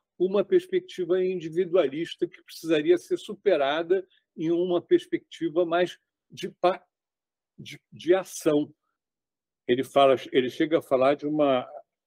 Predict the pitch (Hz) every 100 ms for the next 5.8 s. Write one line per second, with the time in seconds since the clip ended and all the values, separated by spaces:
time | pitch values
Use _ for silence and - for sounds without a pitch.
0 | _ - 123 131 120 131 135 - 127 123
1 | 123 - 160 113 92 110 123 110 - -
2 | 107 104 - _ _ _ _ _ _ _
3 | _ - 120 127 123 127 120 131 127 123
4 | 120 131 - 123 123 120 127 135 - 123
5 | 110 107 101 107 98 101 113